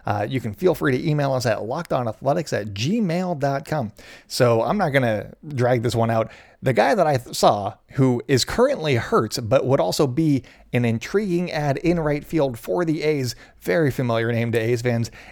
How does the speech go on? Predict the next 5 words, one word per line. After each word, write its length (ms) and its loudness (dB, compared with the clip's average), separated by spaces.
and 200 -2
that 120 -2
is 180 -4
Cole 520 2
Calhoun. 1200 0